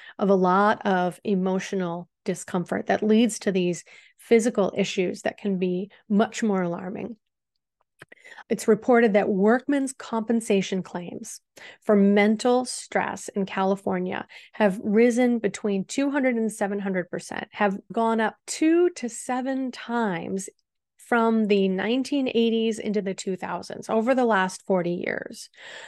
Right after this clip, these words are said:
All other causes of workman's comp claims have remained stable or declined.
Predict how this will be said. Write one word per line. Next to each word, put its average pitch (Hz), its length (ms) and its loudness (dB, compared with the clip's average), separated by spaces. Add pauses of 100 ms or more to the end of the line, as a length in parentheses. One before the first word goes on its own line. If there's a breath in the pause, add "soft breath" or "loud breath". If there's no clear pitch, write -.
(400 loud breath)
All 285 540 6
other 254 380 4
causes 220 560 0
of 185 120 -2
workman's 196 540 -2
comp 190 320 -8
claims 196 680 2 (240)
have 202 480 0 (160)
remained 180 380 2
stable 254 640 0
or 196 140 0
declined. 180 640 -10